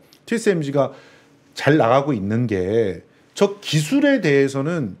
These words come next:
이전에 주는 대로 우리는 받아 내-,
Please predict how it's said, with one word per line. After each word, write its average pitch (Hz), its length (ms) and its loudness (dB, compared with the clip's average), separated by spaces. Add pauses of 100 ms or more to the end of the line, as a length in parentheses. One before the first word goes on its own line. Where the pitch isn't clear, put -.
(220)
이전에 190 420 4
주는 151 240 -2
대로 135 400 -2
우리는 131 260 -2
받아 113 340 -4 (340)
내-, 107 260 -4